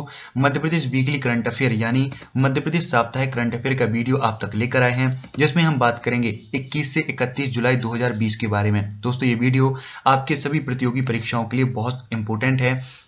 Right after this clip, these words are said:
और ये वीडियो हिंदी और इंग्लिश दोनों भाषाओं में बनाया गया है। दोस्तों, इस वीडियो से रिलेटेड पीडीएफ़ पाने के लिए आप हमारे Telegram को भी ज्वाइन कर सकते हैं, डिस्क्रिप्शन में इसके लिंक दिए गए हैं।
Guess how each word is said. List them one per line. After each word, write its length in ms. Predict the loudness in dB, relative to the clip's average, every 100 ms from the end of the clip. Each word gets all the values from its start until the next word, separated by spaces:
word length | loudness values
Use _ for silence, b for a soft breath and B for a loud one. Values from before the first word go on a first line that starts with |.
| _
और 200 | 4 4 2
ये 100 | 0
वीडियो 260 | 2 0 -2
हिंदी 320 | -4 -2 0
और 100 | 2
इंग्लिश 260 | 0 -2 -4 -4
दोनों 300 | 0 2 2
भाषाओं 360 | 0 0 0 0
में 160 | 2
बनाया 360 | 2 2 0 0
गया 180 | 0 0
है। 100 | -2 -4 -6
दोस्तों, 280 | -4 -2 2 2 0 B B -2
इस 200 | -2 0
वीडियो 240 | 0 2 2
से 140 | 2
रिलेटेड 460 | 2 2 2 0 -2 -6
पीडीएफ़ 360 | 0 2 2 0
पाने 220 | -2 -4
के 80 | 0
लिए 100 | 0
आप 200 | 2 2 2
हमारे 240 | 2 2
Telegram 440 | 0 -2 0 0 -2 B B -12 -12 -2
को 140 | 0
भी 100 | 2
ज्वाइन 260 | 0 0 0
कर 140 | 0
सकते 320 | -2 -4 -2
हैं, 220 | -2 -2 -6 B B -16 -16 0
डिस्क्रिप्शन 480 | 0 2 0 2 0
में 160 | 0 -4
इसके 300 | -6 -6 -6 -2
लिंक 300 | 2 2 2
दिए 220 | 2 2
गए 120 | 2
हैं। 180 | 2 2